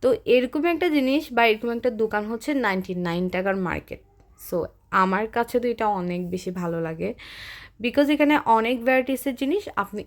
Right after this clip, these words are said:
এক জায়গায় পাচ্ছেন just নাইনটি নাইন টাকা। But recently কি হচ্ছে, সেটা হচ্ছে এখন নাইনটি নাইন থেকে আপনার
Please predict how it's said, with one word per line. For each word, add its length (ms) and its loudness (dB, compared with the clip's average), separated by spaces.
এক 240 0
জায়গায় 300 0
পাচ্ছেন 440 0
just 400 2
নাইনটি 480 -2
নাইন 280 -4
টাকা। 320 -4
But 140 4
recently 840 0
কি 200 0
হচ্ছে, 640 0
সেটা 300 0
হচ্ছে 640 -2
এখন 560 -4
নাইনটি 400 2
নাইন 340 0
থেকে 580 2
আপনার 420 -4